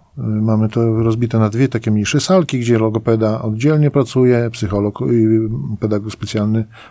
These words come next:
oddzielnie, ale też jest wyposażona w ten sposób,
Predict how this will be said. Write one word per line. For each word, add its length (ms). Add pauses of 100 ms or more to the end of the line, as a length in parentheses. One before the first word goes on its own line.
(100)
oddzielnie, 440
ale 140
też 340
jest 200
wyposażona 560
w 60
ten 140
sposób, 540